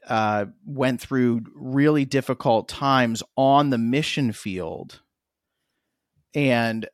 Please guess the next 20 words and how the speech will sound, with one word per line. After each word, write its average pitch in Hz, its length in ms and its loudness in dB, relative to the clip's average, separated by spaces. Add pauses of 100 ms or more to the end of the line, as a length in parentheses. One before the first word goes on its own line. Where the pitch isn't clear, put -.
uh, 110 460 -2 (800)
and 131 440 -6
wrote, 143 380 2 (760)
you 160 140 -4
know, 135 120 -4
in, 147 320 -6
in 139 220 -6
that 120 220 -4
theme 147 640 -6
of 113 540 -4
the 120 100 -2
Lord 120 440 -2
providing 104 720 -8
streams 110 560 -6
in 104 100 -8
the 104 80 -8
desert. 107 640 -6 (800)
And 127 300 -4
so, 120 480 -2 (180)
um, 107 680 -6